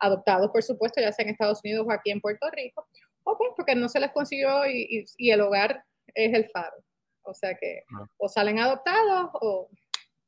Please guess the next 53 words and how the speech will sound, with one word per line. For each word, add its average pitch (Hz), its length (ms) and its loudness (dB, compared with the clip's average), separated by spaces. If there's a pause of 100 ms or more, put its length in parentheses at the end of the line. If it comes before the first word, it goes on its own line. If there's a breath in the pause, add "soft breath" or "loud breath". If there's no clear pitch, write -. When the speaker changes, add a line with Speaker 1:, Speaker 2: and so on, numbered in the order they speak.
(160)
Speaker 1:
salen, 214 360 0
como 214 240 -2
le 202 60 0
decimos 208 360 -6
nosotros, 208 460 -6
bonito, 190 520 -6
al 196 360 -2
otro 214 400 0
lado 214 340 4
del 202 140 2
arco 190 320 -6
iris. - 360 -18 (380 loud breath)
Así 214 380 -2
que 233 420 2
esa, 240 140 0
esa 262 240 0
es 311 60 2
lo 311 60 2
que 262 280 -2
nos 233 200 -4
diferencia 220 460 -2
como 240 180 -4
tal 240 200 -2
de 220 80 0
un 208 100 -6
albergue 208 380 0
tradicional. 185 600 -8 (540)
Por 208 80 -4
eso - 100 -12
que 226 120 0
cuando 226 180 0
estés 220 180 -2
escuchando 226 500 -2
de 220 120 0
las 208 80 -2
organizaciones 214 580 -4
que 233 100 -6
los 214 100 -2
alber-, 196 360 -4 (100)
los 214 180 -2
albergues 208 400 -2
y - 20 -2
los 233 120 -6
santuarios 233 360 -2
de 233 60 -4
Puerto 220 260 -6
Rico 247 240 -4
están 247 220 -2
llenos, 277 200 -2
pues 208 140 -6
si 214 60 -4
está 208 180 -2
lleno, 294 460 -4